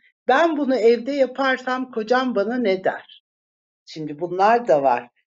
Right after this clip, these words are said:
Çünkü alışık değil benim, e, kahkaha atmama.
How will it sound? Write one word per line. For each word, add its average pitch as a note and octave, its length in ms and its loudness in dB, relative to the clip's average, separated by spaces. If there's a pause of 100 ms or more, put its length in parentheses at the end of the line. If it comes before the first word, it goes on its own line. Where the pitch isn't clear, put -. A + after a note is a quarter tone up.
Çünkü A3 280 -2
alışık G#3+ 640 0
değil F#3 320 -4
benim, F3+ 480 0
e, D3+ 280 -2
kahkaha E3 580 0
atmama. C3 680 -4